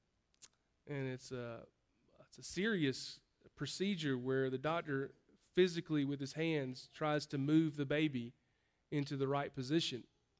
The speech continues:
And so in order for that to happen, you have to, you have to be admitted into the hospital. You have to be hooked up. You have to be, you have to be hooked up to everything, just like you were about to give birth, because in case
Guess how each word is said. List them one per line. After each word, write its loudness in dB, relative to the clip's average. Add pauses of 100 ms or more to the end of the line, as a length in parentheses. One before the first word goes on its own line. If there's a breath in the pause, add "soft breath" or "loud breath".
(680)
And 0
so 8
in 4
order 6
for 0
that 4
to -4
happen, 4
you 6
have 2
to, -4 (180)
you 0
have -2
to -2
be 2
admitted 6
into 4
the 4
hospital. -2 (1300 soft breath)
You -6
have -6
to -10
be 4
hooked 4
up. 4
You 2
have -2
to -16
be, 0 (320 soft breath)
you 2
have 2
to -4
be 2
hooked 4
up 4
to 8
everything, 6
just -2
like 6
you 4
were 8
about 4
to -8
give 2
birth, 4
because 2
in 0
case -2